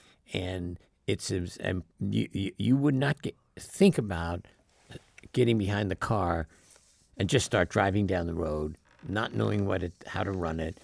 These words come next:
not knowing what the signs mean. And you're really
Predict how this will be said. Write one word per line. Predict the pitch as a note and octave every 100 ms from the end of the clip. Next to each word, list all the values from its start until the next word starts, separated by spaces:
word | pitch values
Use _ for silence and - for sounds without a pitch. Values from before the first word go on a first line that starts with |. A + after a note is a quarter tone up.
| - -
not | G2+ -
knowing | A2 F#2 F#2+
what | F2+ -
the |
signs | - F2 D2+ D2+ C#2
mean. | C#2 C2+ B1 - - -
And | - F#2+
you're | G#2+ A2 G2
really | F#2 B2 C#3+ D3+